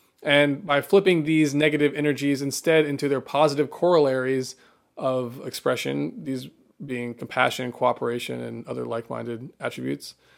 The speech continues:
we gain the power both individually and collectively to take back control of our country and of our own fate in the process. With America back in the hands of Americans, we can then work together to steer the course of world events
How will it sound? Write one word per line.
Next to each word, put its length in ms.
we 100
gain 200
the 80
power 380
both 220
individually 580
and 140
collectively 560
to 100
take 400
back 200
control 360
of 100
our 120
country 680
and 220
of 100
our 140
own 180
fate 340
in 80
the 80
process. 680
With 120
America 400
back 320
in 80
the 60
hands 380
of 80
Americans, 800
we 140
can 160
then 200
work 200
together 340
to 140
steer 340
the 100
course 340
of 100
world 260
events 480